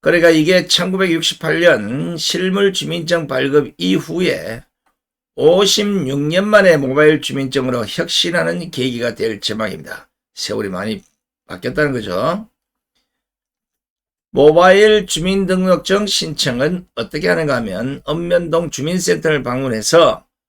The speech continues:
모바일 주민등록증 발급을 위해 생성되는 일회용 큐알 코드를 촬영해서 발급받을 수가 있습니다.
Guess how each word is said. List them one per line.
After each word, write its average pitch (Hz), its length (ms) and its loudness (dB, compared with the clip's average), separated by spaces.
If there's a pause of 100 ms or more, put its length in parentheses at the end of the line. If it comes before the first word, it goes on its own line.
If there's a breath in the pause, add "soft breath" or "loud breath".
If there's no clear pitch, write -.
(380)
모바일 175 580 6
주민등록증 170 1000 -2
발급을 135 500 0
위해 143 220 4
생성되는 131 960 -4
일회용 175 480 0
큐알 202 480 -2
코드를 147 520 -2
촬영해서 135 840 -4 (140)
발급받을 101 500 -6
수가 123 180 -10
있습니다. - 560 -12